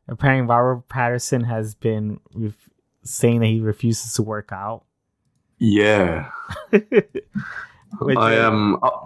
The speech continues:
Speaker 2: I've heard a few, a couple of different versions of this.
Speaker 1: Yeah, there's been a cou-,
Speaker 2: Um,
Speaker 1: couple of different versions. That's why I'm not sure to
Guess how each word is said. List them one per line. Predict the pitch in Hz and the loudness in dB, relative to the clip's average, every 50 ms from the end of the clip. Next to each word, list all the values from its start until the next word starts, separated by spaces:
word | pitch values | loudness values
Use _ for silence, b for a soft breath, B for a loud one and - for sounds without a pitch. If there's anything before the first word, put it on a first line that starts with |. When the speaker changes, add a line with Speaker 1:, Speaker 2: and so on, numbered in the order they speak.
| - 107 - - | -16 -8 -2 -2
Speaker 2:
I've | 135 156 156 | 0 0 0
heard | - 208 214 220 | 0 0 2 2
a | 208 - | 2 0
few, | 190 - 170 143 - | 2 2 0 2 2
a | 131 123 120 - | 2 0 0 -2
couple | - - 123 113 - - 127 | -2 0 0 0 2 2 2
of | 113 110 | 4 4
different | 113 98 - 104 95 82 | 2 2 2 2 2 2
versions | 95 92 87 82 - 90 85 80 | 2 2 2 2 2 0 0 2
of | 92 85 85 | 0 2 2
this. | 87 85 - - - - - - - - _ _ _ _ _ _ _ _ _ _ | 0 0 0 -2 -4 -4 -4 -4 -8 -12 _ _ _ _ _ _ _ _ _ _
Speaker 1:
Yeah, | - 175 202 226 | -2 0 0 0
there's | 277 262 | 0 -2
been | - - 208 220 | -2 -2 -2 0
a | 214 | 0
cou-, | 208 | 2
Speaker 2:
Um, | - 196 190 185 170 | 2 4 4 4 4
Speaker 1:
couple | 214 180 175 180 170 | 2 0 0 -2 -4
of | 160 | -2
different | 170 160 - 170 143 131 | -2 -2 -2 -4 -4 0
versions. | 139 151 160 151 139 123 120 | 2 2 2 0 -2 -8 -6
That's | 127 127 131 127 - - | -4 -4 -4 -4 -6 -2
why | 151 147 143 | 0 0 2
I'm | 139 139 135 135 | 2 -2 -6 -4
not | 135 135 135 131 | -4 -6 -6 -6
sure | - - - 127 123 120 | -8 -8 -6 -6 -6 -6
to | - - - 117 117 110 113 | -8 -12 -10 -10 -10 -10 -12